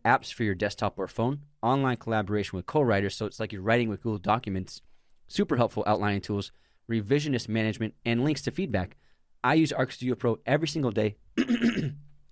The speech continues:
I use Arc Studio Pro every single day for my screenwriting needs because it is the best software out there. Again, head on over to arc studio pro dot com slash raiders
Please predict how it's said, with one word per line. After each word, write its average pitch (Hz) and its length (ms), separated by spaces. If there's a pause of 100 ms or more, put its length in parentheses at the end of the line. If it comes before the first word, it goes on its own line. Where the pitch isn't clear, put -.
(760)
I 143 100
use 180 160
Arc 143 120
Studio 120 260
Pro 117 240
every 123 180
single 110 240
day 104 240
for 101 140
my 110 160
screenwriting 104 500
needs 104 220
because 101 340
it 92 120
is 92 180
the 98 100
best - 360
software 110 440
out 101 200
there. 101 180 (260)
Again, 143 240 (300)
head 190 160
on 160 80
over 113 220
to 110 220 (340)
arc 170 180
studio 147 320
pro 127 260
dot - 360
com 123 260
slash 113 420
raiders 101 560